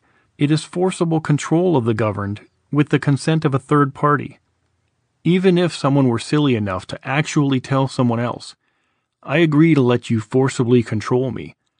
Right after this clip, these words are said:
The moment the controller must force the controlee to do something, there is obviously no longer consent.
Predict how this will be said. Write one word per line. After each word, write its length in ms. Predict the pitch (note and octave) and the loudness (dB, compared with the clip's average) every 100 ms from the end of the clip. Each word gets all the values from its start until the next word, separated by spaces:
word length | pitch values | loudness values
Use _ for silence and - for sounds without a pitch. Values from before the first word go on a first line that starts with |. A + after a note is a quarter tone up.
| _ _ _ _ _ _ - | _ _ _ _ _ _ 0
The 160 | B2+ | 2
moment 360 | C3+ E3 G3+ F#3 | 4 2 0 -2
the 80 | D#3+ | 0
controller 500 | C#3+ - D3+ D3+ B2+ | 0 2 2 2 2
must 240 | A#2+ A2 | 2 -2
force 460 | - C#3+ D3 D3+ - | -6 -4 -2 -2 -4
the 120 | C3+ | -4
controlee 640 | C3 - C#3+ B2+ C3 C#3 | -4 0 0 2 2 0
to 80 | A2 | -2
do 240 | G#2+ D3 | -2 -2
something, 540 | D3 A2 G#2+ - - - _ _ _ _ _ - | -2 -6 -8 -12 -14 -18 _ _ _ _ _ -8
there 360 | C#3 C3+ D#3 | 2 6 6
is 180 | D3+ C#3 - | 6 2 -4
obviously 800 | C3 F#3 D#3+ A#2+ - A2+ A2 G#2+ | -2 2 2 2 2 0 0 -2
no 280 | A#2+ A2+ C#3 | 0 2 4
longer 420 | D#3+ D3+ D#3 D3 | 4 2 0 0
consent. 600 | - B2+ - C#3 G#2+ | 0 0 0 -4 -4